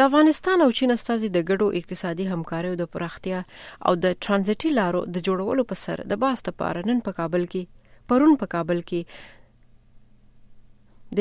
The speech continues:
یو کمربند او یو سړک په نوم په یو ورځني سیمینار کې خبرې کړي.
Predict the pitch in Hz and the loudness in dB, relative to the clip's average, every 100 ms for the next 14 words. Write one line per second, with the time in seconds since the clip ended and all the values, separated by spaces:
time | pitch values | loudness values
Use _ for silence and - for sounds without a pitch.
0 | 254 269 208 180 175 185 185 175 185 208 | 4 4 -2 -2 -2 -2 -2 0 0 -2
1 | - 190 185 185 180 175 180 175 175 185 | -2 -6 -4 -4 -2 -2 -2 -4 -2 -4
2 | 180 247 254 185 175 175 170 - 208 233 | 0 0 0 -2 -2 -2 -4 -8 -6 -2
3 | 208 165 - 151 | 0 0 -4 -10